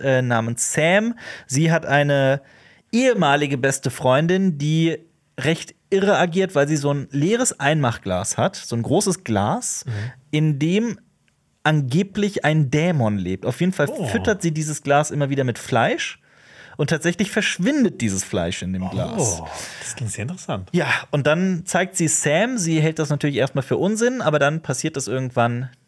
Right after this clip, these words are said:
Speaker 1: das Glas zerbricht.
Speaker 2: Nein.
Speaker 1: Und der Dämon entflieht.
Speaker 2: Aber warum nicht in einem Plastikbecher?
Speaker 1: <laughs> Ja, ne, da wär's nicht passiert. Ja,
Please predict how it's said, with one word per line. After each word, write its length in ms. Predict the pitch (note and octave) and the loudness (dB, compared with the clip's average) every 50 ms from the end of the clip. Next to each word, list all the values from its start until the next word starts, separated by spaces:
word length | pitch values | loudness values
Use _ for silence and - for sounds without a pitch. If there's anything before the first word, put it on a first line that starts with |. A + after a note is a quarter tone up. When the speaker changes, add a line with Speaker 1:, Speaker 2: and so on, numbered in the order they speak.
| _ _ - | _ _ -10
Speaker 1:
das 140 | B2+ A#2+ - | -10 -6 -2
Glas 600 | A2+ G#2+ G2+ G2 G#2 - - - - - - - _ | 2 2 2 2 0 -4 -6 -10 -10 -12 -14 -16 _
zerbricht. 680 | - - C#3 A2+ E2+ E2+ - - - - - - - _ _ _ - | -4 -2 -2 -2 -2 -6 -8 -10 -12 -12 -12 -14 -14 _ _ _ -14
Speaker 2:
Nein. 100 | - - - - - - - - - - - - - - - - - _ - | -12 -12 -12 -10 -12 -12 -12 -12 -14 -18 -20 -20 -20 -20 -20 -20 -20 _ -10
Speaker 1:
Und 160 | - B2+ A#2+ | -8 -2 0
der 60 | A#2+ A2+ | 0 2
Dämon 520 | G#2 A2+ G#2+ G#2+ G#2+ G#2 G#2 G#2 G2 - _ _ | 2 2 2 2 2 2 0 0 -2 -6 _ _
entflieht. 560 | - C#3+ D3+ - - - E2 C#2+ - - - - _ - | 0 0 0 0 -2 -8 -8 -10 -10 -12 -18 -20 _ -16
Speaker 2:
Aber 140 | - - - | -16 -14 -12
warum 180 | - - C#3+ C#3+ | -6 -4 -2 0
nicht 140 | D3+ D#3 D#3 | 0 0 0
in 100 | D3+ C#3+ | 0 0
einem 120 | C3+ B2+ | -2 -2
Plastikbecher? 720 | A#2 - E3+ F3+ - - B2 G#2 - G2+ G2 - A2+ G#2+ A2 _ | -2 -4 -6 -6 -4 -6 -8 -6 -6 -6 -6 -6 -8 -10 -10 _
Speaker 1:
<laughs> 60 | - - | -2 0
Ja, 180 | C3+ - - - - - - - - | 2 2 2 0 -2 -4 -4 -2 0
ne, 180 | E3+ D#3 E3 E3+ | 2 2 2 4
da 160 | D3+ C3+ B2+ | 2 2 4
wär's 180 | C3+ C#3 C3+ - | 4 2 2 0
nicht 180 | D3 - - | -2 -2 -2
passiert. 380 | - B2+ - - C3+ G#2 G2 - - - - - - - - - - - - - - - _ | -2 -4 -2 0 0 -2 -2 -4 -10 -20 -20 -20 -20 -20 -20 -18 -18 -16 -16 -18 -20 -14 _
Ja, 260 | - B2+ A2+ G2 G#2 | 0 0 0 0 0